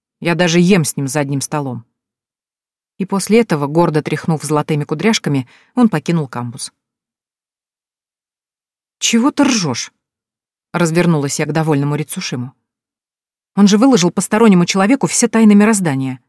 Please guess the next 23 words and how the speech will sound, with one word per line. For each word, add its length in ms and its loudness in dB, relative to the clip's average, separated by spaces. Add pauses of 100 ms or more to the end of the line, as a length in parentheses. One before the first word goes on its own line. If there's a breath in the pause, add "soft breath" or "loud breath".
(1800)
«Он 240 -2
предупредил 680 0
постороннего 680 -4
человека, 480 -4
что 180 -6
меня 320 2
лучше 320 -4
не 160 2
злить. 420 -6 (380)
Это 240 -6
так 240 -6
мило». 340 -6 (800)
Демоненок 500 0
сложил 320 -4
губки 300 -6
уточкой 500 -4 (360 soft breath)
и 120 0
издал 280 0
нечто 320 -2
схожее 420 -2
с 80 -4
фырканьем 480 -2
ежика. 480 -6